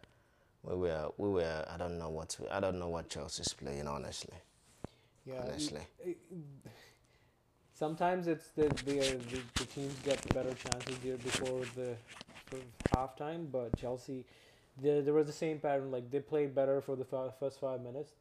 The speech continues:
Speaker 2: create chances, ten minutes tops, and then, like, stats can tell, tell, tells everything. Like, <laughs> Chelsea had only,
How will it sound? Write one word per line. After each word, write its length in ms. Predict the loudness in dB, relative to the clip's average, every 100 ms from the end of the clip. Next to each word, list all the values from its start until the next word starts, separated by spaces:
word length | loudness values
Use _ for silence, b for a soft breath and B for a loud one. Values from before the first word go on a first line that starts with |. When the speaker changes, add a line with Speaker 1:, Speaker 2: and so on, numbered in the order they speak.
| _ _
Speaker 2:
create 260 | -10 -10
chances, 540 | -10 -12 -10 -8 -10 -12 -14
ten 160 | -12 -10
minutes 320 | -10 -12 -14 _ -12
tops, 380 | -10 -10 -12 -12
and 160 | -6
then, 160 | -4 -4 -10 b b b b -6
like, 140 | 0 0
stats 400 | 8 10 10 4
can 160 | -2
tell, 220 | 2 2 4
tell, 240 | 4 4
tells 320 | 4 2 4
everything. 440 | 4 4 0 -2 -4
Like, 180 | -6 -8 -8 -6
<laughs> 200 | -6 0
Chelsea 480 | 2 2 2 0 2
had 180 | 2
only, 400 | 2 0 -2 -4